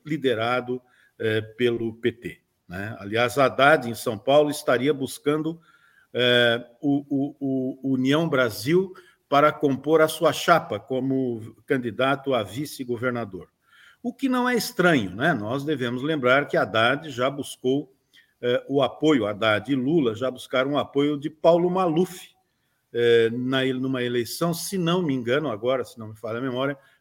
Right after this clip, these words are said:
para a Prefeitura de São Paulo. É, então, é, nós temos esse aspecto que, é, embaralha um pouco o jogo e torna as, a, digamos, as perspectivas para o período pós-eleitoral um tanto confusas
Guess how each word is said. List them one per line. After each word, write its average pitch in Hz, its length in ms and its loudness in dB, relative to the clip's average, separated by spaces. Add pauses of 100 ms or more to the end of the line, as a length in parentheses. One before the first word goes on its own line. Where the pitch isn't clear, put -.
(160)
para 147 300 4
a 165 200 0
Prefeitura 170 680 -2
de - 80 -12
São 147 180 -4
Paulo. - 300 -14 (680)
É, 131 760 2
então, 208 640 0
é, 160 460 6
nós 175 380 0
temos 190 380 0
esse 180 260 0
aspecto 180 640 -4
que, 160 320 -6
é, 156 240 -6
embaralha 135 580 2
um 120 60 -4
pouco 131 380 -4
o 120 40 -4
jogo 135 480 2 (460)
e 165 100 -6
torna 196 640 2
as, 160 380 -4
a, 156 160 2
digamos, 151 340 -4
as 160 120 -2
perspectivas 160 880 -4
para 151 260 2
o 143 100 0
período 135 400 -2
pós-eleitoral 151 880 2
um 175 120 -4
tanto 185 340 -2
confusas 175 1120 -2